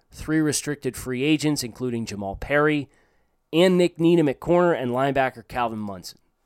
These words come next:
Favorite cor-, nickel options.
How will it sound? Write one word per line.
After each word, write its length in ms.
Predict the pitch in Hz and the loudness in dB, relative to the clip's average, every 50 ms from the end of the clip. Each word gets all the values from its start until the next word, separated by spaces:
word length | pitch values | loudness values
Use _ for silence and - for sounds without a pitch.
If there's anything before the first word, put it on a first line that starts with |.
| _ _ _ _ _ _ _ _ _ _ _ _ _ _ _ _ _ _ _ _ _ _ _ _ _ _ | _ _ _ _ _ _ _ _ _ _ _ _ _ _ _ _ _ _ _ _ _ _ _ _ _ _
Favorite 640 | _ - - 170 170 190 190 190 196 156 - _ _ - | _ -6 0 4 4 4 4 2 0 -2 -4 _ _ -16
cor-, 420 | - - - 165 180 180 185 - | -16 -8 -2 0 0 2 0 0
nickel 600 | 165 139 147 160 180 190 - - 180 170 180 - - - | -2 -2 0 2 2 0 0 0 0 0 0 -2 -2 -2
options. 680 | 135 131 127 - - - - - - _ - - - | -2 -2 -2 -2 -8 -14 -16 -18 -18 _ -18 -18 -18